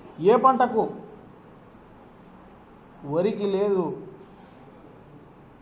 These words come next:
ఏ దానికి, జొన్నకు లేదు, రాగులకు లేదు, సజ్జలకు లేదు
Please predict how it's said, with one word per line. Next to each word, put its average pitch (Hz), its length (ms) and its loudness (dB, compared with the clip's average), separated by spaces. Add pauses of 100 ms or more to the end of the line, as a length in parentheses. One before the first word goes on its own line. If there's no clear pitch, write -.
(320)
ఏ 180 240 2
దానికి, 247 280 0 (120)
జొన్నకు 180 420 -4
లేదు, 196 200 -2 (240)
రాగులకు 185 460 0
లేదు, 196 140 0 (120)
సజ్జలకు 175 480 -4
లేదు 196 200 2